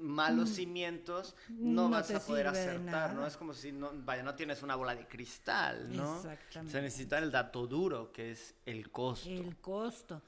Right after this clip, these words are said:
Speaker 2: Y los costos indirectos también se pueden presupuestar. Y también gastos administrativos, gastos de
Speaker 1: Ujú.
Speaker 2: venta, todo para,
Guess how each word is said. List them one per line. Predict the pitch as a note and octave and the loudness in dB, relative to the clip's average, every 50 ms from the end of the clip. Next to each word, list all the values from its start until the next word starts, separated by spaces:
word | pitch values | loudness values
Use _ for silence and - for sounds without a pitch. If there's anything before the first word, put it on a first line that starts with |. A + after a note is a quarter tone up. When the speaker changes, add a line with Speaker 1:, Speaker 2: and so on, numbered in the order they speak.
| - - - - - | -18 -20 -20 -16 -4
Speaker 2:
Y | - A#3+ A#3+ A#3 | 2 4 4 4
los | G3+ G3 F#3+ F#3+ | 4 2 0 0
costos | - G3+ F#3+ F#3 - C4+ C4 - | -2 -4 -4 -4 -4 -4 -2 0
indirectos | C#4+ B3+ A#3 G#3 G3 G#3 A#3 A#3 - - C#4+ - - | 0 0 0 0 -2 -4 -4 -6 -8 -10 -10 -8 -8
también | - F#3+ E3+ E3 D#3+ E3+ F#3 | -6 -4 -4 -4 -4 -4 -6
se | F#3 A3 G3+ | -6 -8 -8
pueden | - F3+ F3 F3 F#3 G3 | -8 -8 -8 -6 -8 -8
presupuestar. | G3 - F#3+ - - D#3+ D#3 - D3 C#3 - - - D3+ D#3 E3+ G#3 B3+ C4 C4 - - - - - - - - - - | -8 -10 -12 -10 -12 -14 -12 -12 -12 -12 -12 -10 -8 -6 -6 -4 -4 -6 -6 -8 -10 -18 -20 -20 -20 -20 -20 -18 -10 -4
Y | A3 A3 A3 A3 - | -2 0 0 0 2
también | - A#3 A3+ A3 A3 G#3 A3+ A3 A3+ A#3+ C4+ C4 | 2 4 4 4 4 4 4 4 4 4 4 6
gastos | A3+ G#3 A3 B3+ B3 - - C#4+ C4+ C4 - A3+ | 6 6 4 4 2 0 0 0 0 0 0 -2
administrativos, | G#3 F#3+ G#3 G3+ G3 F#3 F3 - - F3 E3 E3+ - F#3 G#3 A3+ A#3 G#3+ G#3 G3 F3+ F3+ | -2 -2 0 -2 -2 -2 -2 -2 -2 -4 -4 -4 -4 -4 -4 -4 -2 -2 -2 -4 -4 -4
gastos | F3+ F#3 F3+ F#3 - - A3 G3+ F#3+ | -4 -4 -4 -4 -6 -6 -8 -6 -4
de | G3 F3+ E3 | -2 -2 0
Speaker 1:
Ujú. | E3 | 0
Speaker 2:
venta, | E3+ F3 F#3+ G#3 A3+ A#3 A#3 A3 - F#3+ F3 E3+ - | 0 0 0 0 0 0 0 0 0 -2 -4 -4 -2
todo | - F#3+ G3+ G#3+ B3+ C4 A#3 | -2 0 0 0 -2 -2 -4
para, | - F#3+ F3 D#3+ D#3 D3+ C#3+ | -4 -4 -2 -2 -2 -2 -4